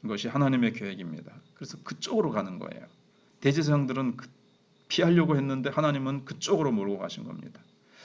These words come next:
왜 가룟 유다는 끝까지 예수님을 따랐는데 여기서 배반하게 됐겠습니까?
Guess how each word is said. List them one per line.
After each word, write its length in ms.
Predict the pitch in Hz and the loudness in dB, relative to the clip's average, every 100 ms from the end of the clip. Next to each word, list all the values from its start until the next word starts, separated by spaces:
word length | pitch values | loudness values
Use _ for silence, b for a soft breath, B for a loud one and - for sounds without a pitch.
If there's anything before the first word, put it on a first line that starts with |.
| B B B B B | B B B B B
왜 200 | 127 185 | 4 6
가룟 280 | 175 135 143 | 6 4 4
유다는 320 | 135 127 123 | 2 2 0
끝까지 400 | 135 156 175 147 | -4 2 4 6
예수님을 380 | 120 120 120 113 | 4 4 2 2
따랐는데 580 | 117 117 120 110 104 98 | 2 2 4 4 2 4
여기서 280 | 120 113 107 | 2 0 -2
배반하게 500 | 107 120 120 110 98 | 0 2 4 2 0
됐겠습니까? 840 | 87 - - - - - - | -4 -8 -10 -10 -10 -6 -6